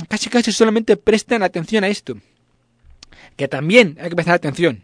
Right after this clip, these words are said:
no digo que no, en absoluto, la producción es una labor muy importante, eh, muchas veces siempre se piensa en los productores como los malos de la película, los que coartan libertades, que también, oye, será, su fama se han buscado, <laughs> no lo voy a, no lo voy a negar, pero que, mm,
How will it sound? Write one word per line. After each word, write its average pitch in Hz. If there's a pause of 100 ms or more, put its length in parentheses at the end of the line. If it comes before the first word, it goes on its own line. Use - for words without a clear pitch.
(120)
no 143
digo 180
que 170
no, 160
en 113
absoluto, 156
la 131
producción 175 (260)
es 156
una 180
labor 165
muy 165
importante, 175
eh, 131 (420)
muchas 196
veces 196
siempre 208
se -
piensa 196
en 190
los 190
productores 170
como 156
los 147
malos 180
de 175
la 147
película, 202
los 175
que 151
coartan 165
libertades, 180 (240)
que 131
también, 165
oye, 143
será, 165
su 147
fama 190
se 175
han 165
buscado, 190
<laughs> 170
no 185
lo 190
voy 180
a, 175
no 180
lo 180
voy 180
a 165
negar, 160 (720)
pero 233
que, 240
mm, 185